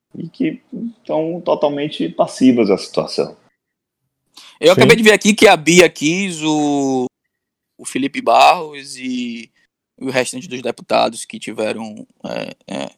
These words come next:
Speaker 2: foram intimados, entraram com um pedido de impeachment de Alexandre de Moraes. Beleza, show de bola, isso aí mesmo, isso é política, negócio de hashtag, hashtag, negócio de, de risadinha e de, passou esse momento, negócio de ação política real.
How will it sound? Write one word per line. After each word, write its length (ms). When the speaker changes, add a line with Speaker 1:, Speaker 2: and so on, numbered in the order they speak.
Speaker 2:
foram 160
intimados, 560
entraram 400
com 100
um 100
pedido 340
de 160
impeachment 520
de 180
Alexandre 300
de 40
Moraes. 460
Beleza, 460
show 160
de 80
bola, 320
isso 160
aí 80
mesmo, 400
isso 160
é 40
política, 420
negócio 260
de 60
hashtag, 440
hashtag, 760
negócio 360
de, 340
de 520
risadinha 760
e 80
de, 140
passou 440
esse 120
momento, 360
negócio 300
de 100
ação 220
política 400
real. 300